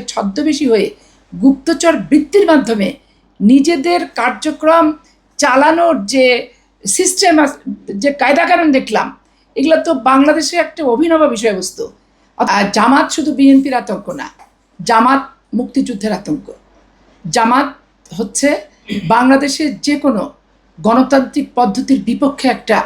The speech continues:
আতঙ্কের জিনিস। জামাত হচ্ছে সভ্যতা সংস্কৃতির বিপক্ষে একটা অবস্থান। জামাত হচ্ছে নারীর ক্ষমতায়নের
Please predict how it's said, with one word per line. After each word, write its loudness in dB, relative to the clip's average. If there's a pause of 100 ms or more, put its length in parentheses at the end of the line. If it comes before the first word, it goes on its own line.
আতঙ্কের -2
জিনিস। -4 (420)
জামাত 2
হচ্ছে -4
সভ্যতা -6
সংস্কৃতির -2 (400)
বিপক্ষে 2
একটা -2
অবস্থান। -6 (460)
জামাত 2
হচ্ছে -2
নারীর 2
ক্ষমতায়নের 2